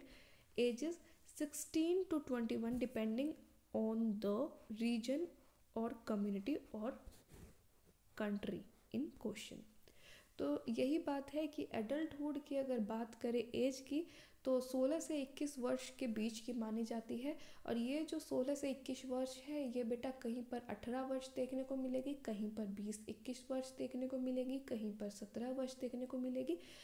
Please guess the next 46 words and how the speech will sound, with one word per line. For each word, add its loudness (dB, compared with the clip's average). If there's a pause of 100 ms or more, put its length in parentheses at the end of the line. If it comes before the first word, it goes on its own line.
(180)
तो 2
ये 4
चीज़ 0
है -4
कि, 0
अ, -4
एज 2
के -2
basis 0
पर -2
इतना -4
कुछ -6 (240)
हम -2
नहीं 0
कर -6
सकते। -8 (680)
फिर -2
यहाँ 0
कुछ -2
characteristics 0
दी 2
हुई 2
है, -4 (280)
age 4
criteria 2
on 2
the 2
basis 0
of -2
various 2
developmental 0
stages। -2
अब 0
ये 2
कुछ -4
developmental 0
stages 0
के -2
features 0
दिए 0
हुए -2
हैं, 2
इसके -2
basis -2
पर -4
हम -2